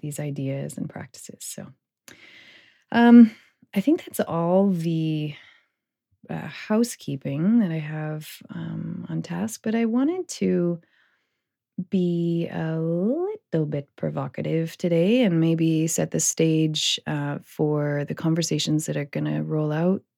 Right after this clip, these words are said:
through the season and, and, you know, maybe, <laughs> maybe kind of put front and center, um, my perspectives and how I'm approaching this question of, of what is healing is, uh,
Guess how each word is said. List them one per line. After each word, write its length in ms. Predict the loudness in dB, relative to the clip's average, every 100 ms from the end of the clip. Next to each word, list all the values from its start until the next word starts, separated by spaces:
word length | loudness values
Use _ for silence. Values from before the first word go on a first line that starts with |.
| -20
through 280 | -6 -2 -2
the 80 |
season 480 | 0 0 2 6 6
and, 280 | 6 2 -2 -8 -20 -20 -20 -20 _ 0
and, 520 | 4 6 4 2 -4 -12 -10
you 160 | -2 2
know, 240 | 4 4
maybe, 380 | 4 2 4 2 2 2 4 4 2
<laughs> 400 | -14 -18 -18 -2
maybe 540 | 2 4 4 2 0 -6
kind 180 | 0 2
of 180 | 2 0
put 200 | -2 -2
front 160 | -2 2
and 140 | 2
center, 640 | 2 0 2 2 2 0 -6
um, 560 | -8 -6 -6 -6 -8 -14 _ -20 _ _ _ _
my 300 | 2 4 4
perspectives 1120 | 2 -2 -2 0 0 0 2 2 2 0 -6 -8
and 180 | -6
how 240 | -4 -4 -2
I'm 180 | 0 0
approaching 680 | -2 -4 -4 -2 -2 -2 -6 -8
this 200 | -8 -8
question 640 | -8 -8 -6 -6 0 2
of, 320 | 2 -2 -6
of 160 | -10 -8
what 220 | -6 -4
is 180 | -4 -6
healing 440 | -6 -4 -4 -4
is, 300 | -6 -8 -10
uh, 260 | -6 -6 -6